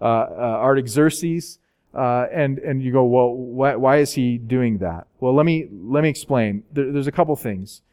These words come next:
Uh, first, maybe they didn't have a, maybe he didn't have access to the original letter,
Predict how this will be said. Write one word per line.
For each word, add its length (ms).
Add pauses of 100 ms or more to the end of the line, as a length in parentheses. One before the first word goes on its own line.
(320)
Uh, 220 (480)
first, 600 (2750)
maybe 240
they 100
didn't 140
have 180
a, 60 (120)
maybe 200
he 100
didn't 180
have 160
access 640 (160)
to 120
the 80
original 320
letter, 380